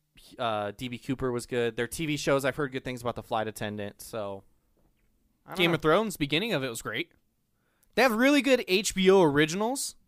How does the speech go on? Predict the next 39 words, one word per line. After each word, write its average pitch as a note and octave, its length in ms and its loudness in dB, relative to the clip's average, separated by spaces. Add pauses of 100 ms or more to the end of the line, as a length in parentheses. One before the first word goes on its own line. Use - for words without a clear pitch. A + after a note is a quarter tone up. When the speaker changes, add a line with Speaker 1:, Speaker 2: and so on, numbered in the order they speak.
(120)
Speaker 1:
Yeah. G#2+ 260 -4 (160)
Speaker 2:
It's - 100 -10
the G#3+ 140 -2
H C4 160 0
B C#4+ 80 4
O G3 60 6
Max F3 360 0
stuff - 420 -4
that A#2+ 200 -4 (100)
is C3+ 160 -10
iffy. B2 100 -2
Speaker 1:
It'll C#4 140 2
get F#3+ 200 -4
better. E2 260 -10 (220)
It'll F#3+ 200 -6
Speaker 2:
Um, - 40 -12
Speaker 1:
get - 140 -20
better. - 280 -18
Speaker 2:
I - 120 -2
hope G#4+ 180 0
so. - 220 -6 (300)
I - 40 -4
really D#4 240 2
do. D4 220 0 (460)
Speaker 1:
King A#3+ 180 0
Kong, D3 360 4
though, G#2 220 -2 (480)
versus C#3+ 280 -2
Godzilla. B2 500 0
I'm F3+ 160 0
excited D3+ 320 0
for A#2+ 100 -12
that. G#2+ 200 -2
I C#3+ 60 -2
told D#3+ 240 -4
you C3 60 -8
this B2 160 -4
off B2+ 220 2
pod. G2+ 280 -4